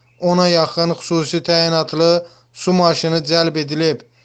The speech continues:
Həmin maşınlar vasitəsilə şəhər, eləcə də sözü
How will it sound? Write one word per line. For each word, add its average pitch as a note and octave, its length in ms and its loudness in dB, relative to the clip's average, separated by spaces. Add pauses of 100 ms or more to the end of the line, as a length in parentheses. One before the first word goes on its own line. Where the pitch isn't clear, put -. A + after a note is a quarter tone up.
Həmin F3 320 0
maşınlar D#3+ 680 2
vasitəsilə D#3+ 800 0 (440)
şəhər, E3 640 0 (220)
eləcə E3 500 -2
də F3 140 2 (420)
sözü D#3+ 360 -4